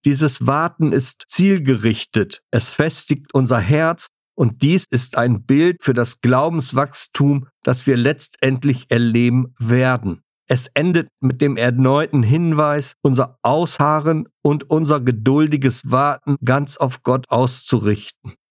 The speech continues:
Denn er hat uns in unserem Herrn Jesus Christus versprochen, dass wir am Ende in der Ewigkeit in besonderem Maße getröstet werden. So wollen wir lernen, jeden Tag aufs Neue geduldig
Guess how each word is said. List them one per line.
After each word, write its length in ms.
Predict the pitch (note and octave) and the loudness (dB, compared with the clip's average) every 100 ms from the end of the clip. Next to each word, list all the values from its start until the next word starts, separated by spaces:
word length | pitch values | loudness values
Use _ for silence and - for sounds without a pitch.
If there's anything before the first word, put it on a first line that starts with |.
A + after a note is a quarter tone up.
| _ | _
Denn 260 | C3 B2 B2 - | -2 -2 -4 -2
er 360 | D#3 C3+ A2 - | 0 0 -4 -6
hat 280 | C#3 D#3+ - | -6 -4 -2
uns 320 | D#3+ F3 - | -2 -2 -4
in 220 | C#3 C3 | 0 2
unserem 440 | D#3+ D3 C#3 C3 | 2 2 2 2
Herrn 400 | A2 C3+ D3 D#3 - | 2 2 0 -4 -2
Jesus 480 | A#2 C#3+ D3 C3 - | 0 2 2 -2 0
Christus 480 | - D3+ - C#3+ B2 | -2 -2 0 -2 -2
versprochen, 880 | - B2 - - C3+ C#3+ E3 D#3 _ | -2 -2 -4 -4 -2 0 -2 -2 _
dass 240 | C3 B2+ - | -2 -2 0
wir 180 | C3+ A#2 | 0 0
am 220 | A#2 - | -2 -4
Ende 420 | C#3+ E3+ D#3+ A2 - - | -2 0 0 -2 -4 -2
in 100 | C3+ | 0
der 180 | C3+ C3+ | 0 2
Ewigkeit 880 | D3+ D#3 D#3+ - - D3 D3 C#3+ - | 2 2 0 -2 -2 0 0 -4 -2
in 160 | D3 C3 | 2 2
besonderem 840 | A2+ - C3+ D#3+ D3+ C#3 C3 A#2+ | 0 0 -2 0 0 0 2 2
Maße 480 | B2 C3+ C3+ - B2 | 2 0 -2 -2 -2
getröstet 920 | B2 - C3 C3+ B2+ - B2+ B2 G#2+ | -2 0 0 0 -2 -2 -4 -2 0
werden. 480 | A#2 B2+ A2 F#2+ - _ _ _ - | 2 0 -2 -8 -12 _ _ _ -4
So 220 | C#3+ C#3 | -2 0
wollen 240 | D3+ D#3 C#3+ | 0 0 2
wir 120 | C3+ | 2
lernen, 640 | C3 C#3+ D3 D#3 A#2+ A2+ - | 2 2 0 0 0 -2 -2
jeden 400 | A#2 E3 F#3+ E3+ | 0 2 0 0
Tag 280 | D3+ D3 | -2 0
aufs 220 | B2 A#2+ C3 | -4 -2 0
Neue 400 | C3 D3 D3+ A#2+ | 2 2 2 0
geduldig 760 | A#2 G#2 C3+ D3 D#3+ D#3 D3 | -2 0 0 2 2 0 -4